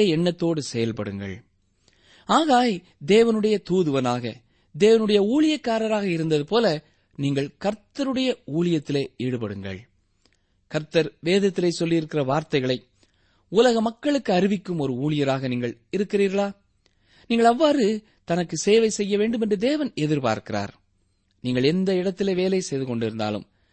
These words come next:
கர்த்தரை அறிந்த ஒரு சகோதரனாக, சகோதரியாக இருப்பீர்கள் என்றால், உங்கள் வாழ்க்கை அவர்களுக்கு ஒரு தேவ ஆலயமாக, கர்த்தரை தரிசிக்கும் ஒரு இடமாக அமையட்டும்.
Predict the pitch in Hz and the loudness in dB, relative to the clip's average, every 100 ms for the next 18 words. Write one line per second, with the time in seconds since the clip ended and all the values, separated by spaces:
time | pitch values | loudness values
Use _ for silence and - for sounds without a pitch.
0 | _ _ _ 170 175 - 202 196 214 240 | _ _ _ -4 -2 0 2 2 2 2
1 | 226 214 208 - - 170 165 170 165 156 | 4 4 2 -4 -6 -4 0 0 0 0
2 | 147 143 147 151 160 151 143 135 123 127 | -2 -4 -2 0 0 0 -2 -4 -6 -6
3 | 120 113 113 117 107 _ _ _ _ _ | -6 -4 -4 -4 -6 _ _ _ _ _
4 | 151 156 143 160 233 240 214 185 - - | 0 2 4 2 2 0 -2 -2 -4 -4
5 | 147 151 143 - 135 131 160 185 143 131 | -2 0 -2 -2 -4 0 -2 0 0 0
6 | 131 123 120 117 113 _ _ _ _ - | -2 -2 -6 -8 -12 _ _ _ _ -4
7 | 202 226 - 247 226 151 185 226 247 208 | -2 -2 0 0 2 2 2 2 -2 -4
8 | 233 202 175 165 _ _ 139 170 156 131 | -2 -2 -2 -4 _ _ 0 0 0 -2
9 | 123 110 _ - 113 110 98 - 101 | -6 -8 _ -12 -8 -6 -6 -8 -12